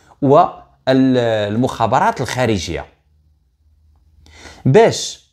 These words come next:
نورزينو بهاد الفضيحة تعرفوا، غير باش تعرفوا ال-، ال-، كيفاش كدوز الأمور،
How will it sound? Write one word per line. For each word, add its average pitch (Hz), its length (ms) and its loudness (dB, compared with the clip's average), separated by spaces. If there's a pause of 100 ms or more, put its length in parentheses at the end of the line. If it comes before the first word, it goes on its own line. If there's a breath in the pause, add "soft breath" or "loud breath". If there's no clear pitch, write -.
(100)
نورزينو 131 680 -2 (320)
بهاد 104 300 -2
الفضيحة 123 360 -2
تعرفوا، 156 420 -2 (440)
غير 104 100 -2
باش - 320 -4
تعرفوا 107 440 0
ال-، 120 340 0
ال-، 110 40 2
كيفاش 139 360 -2
كدوز 120 420 -2
الأمور، 170 560 -2